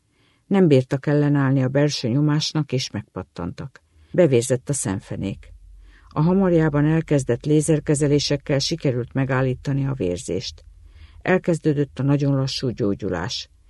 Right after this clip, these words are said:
Már sötét és világos szürke árnyakat láttam magam előtt. A látásvesztés teljesen lehetetlen helyzetbe sodort. Abszolút önállótlanná váltam. Az elején még a lakásban sem mertem egymagam közlekedni,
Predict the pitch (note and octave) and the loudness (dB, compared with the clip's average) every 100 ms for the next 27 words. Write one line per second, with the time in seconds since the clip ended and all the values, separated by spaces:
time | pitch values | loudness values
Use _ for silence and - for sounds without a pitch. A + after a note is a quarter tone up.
0 | - _ D#3+ D3+ - G3+ F#3 D#3+ C#3+ C3+ | -20 _ 0 0 0 0 2 0 0 -2
1 | E3 E3 D#3 D3 C#3 D#3 C#3 - - D3 | 0 2 2 0 -2 -4 -4 -4 -2 -2
2 | D3 C3+ B2+ C#3+ C#3 - C3 C#3 C3+ G2+ | -4 -6 -6 -4 -6 -4 -4 -4 -4 -4
3 | G#2 G#2 G2 - - _ _ _ _ - | -4 -4 -6 -10 -20 _ _ _ _ -4
4 | D3 F#3 G#3 D#3+ - D#3+ - D#3+ - - | 0 0 0 -2 0 -2 0 -4 -2 2
5 | D3+ C3+ - C#3 C#3+ C3+ - C3 - C3 | 2 0 -2 -2 -2 -4 -6 -8 -6 -4
6 | C#3+ B2+ B2 G2 G#2 A#2+ - F2 - - | -4 -4 -4 -4 -6 -6 -6 -8 -8 -18
7 | _ _ _ _ _ _ E3+ - D3 B2+ | _ _ _ _ _ _ -4 -2 -4 -4
8 | C3 C#3 C#3 B2+ A#2+ B2+ C3 B2 A#2 C3 | -2 -2 0 0 -4 -4 -4 -4 -4 -4
9 | G2+ G2 - F2 C3+ - _ _ _ _ | -6 -6 -8 -8 -8 -10 _ _ _ _
10 | _ _ - C3+ C#3+ G3 F3+ E3+ E3 E3 | _ _ -6 -2 2 4 4 4 4 4
11 | E3+ E3 C#3 C3+ C3+ C3+ D3+ C#3+ C#3 C3+ | 2 2 -2 0 0 0 0 2 2 0
12 | C3+ C3 C3+ C3+ A#2 A2+ C3 C3 C3+ B2+ | 0 0 0 0 -2 -4 0 0 0 0
13 | C#3 B2 C#3+ | -2 0 0